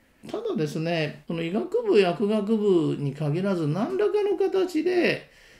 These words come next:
今度エーアイの時代になってしまうと、資格を与えないとですね、誰もが医者をやれちゃうもんですから、もう世の中、民間医者ので溢れてしまう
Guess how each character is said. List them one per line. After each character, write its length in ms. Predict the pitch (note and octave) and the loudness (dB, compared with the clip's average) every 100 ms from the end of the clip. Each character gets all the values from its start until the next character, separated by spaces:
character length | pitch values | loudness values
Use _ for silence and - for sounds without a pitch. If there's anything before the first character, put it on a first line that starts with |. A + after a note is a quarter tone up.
| _ | _
今 260 | - C4+ C4 | -2 0 2
度 160 | E3 C#3+ | 4 4
エ 60 | |
ー 160 | G3+ C#4+ | 4 4
ア 20 | F4 | 4
イ 40 | |
の 120 | G#3 | 4
時 100 | C#3+ | 4
代 180 | C3+ C3 | 2 2
に 120 | C3 | 2
な 140 | C3+ D3 | 0 -2
っ 40 | |
て 80 | B2+ | -4
し 140 | C3+ | -4
ま 120 | A#2 | -2
う 120 | A2 G#2+ | -2 -2
と、 180 | A#2+ | -4
資 140 | A#2+ - | -4 -2
格 340 | D4+ F4 F#4 | -2 4 4
を 100 | D4 | 6
与 220 | C4+ C4+ C#4 | 2 2 4
え 60 | |
な 160 | C4+ A#3 | 4 4
い 80 | C#3 | 2
と 120 | G2 | -4
で 120 | F#2+ | -8
す 120 | - | -8
ね、 280 | A2 G#2+ - | -6 -6 -4
誰 300 | A#2 G3+ G#4+ | 0 4 4
も 60 | A#4+ A#4+ | 4 4
が 100 | G4 | 4
医 100 | F3 | 4
者 120 | G#3+ | 6
を 100 | G3 | 6
や 100 | F#3 | 4
れ 80 | F3+ | 4
ち 100 | F3+ | 4
ゃ 60 | F3 | 2
う 40 | |
も 120 | E3+ | 2
ん 80 | C#3 | 2
で 80 | G#2+ | 0
す 80 | - | -6
か 100 | - | -4
ら、 320 | G2+ D#2+ - _ _ _ _ _ | -6 -6 -14 _ _ _ _ _
も 80 | F#3 | 2
う 20 | |
世 140 | F#3+ B3 | 4 4
の 100 | G#4 | 2
中、 480 | F4+ B2 G2+ - - _ _ - | 0 0 -2 -4 -18 _ _ 0
民 300 | G#3 D4+ - | 2 2 2
間 360 | C4+ B3+ A3+ G#3 | 4 4 2 -2
医 80 | |
者 340 | C#3+ C3 - - - | -4 -4 -8 -10 -10
の 280 | A2 G2 - - - | -6 -6 -8 -16 -10
で 220 | A2 - | -10 -4
溢 240 | C3+ D3 | -2 4
れ 120 | F4+ - | 4 4
て 100 | - | -4
し 160 | - | -12
ま 120 | F2 | -12
う 100 | F2+ | -14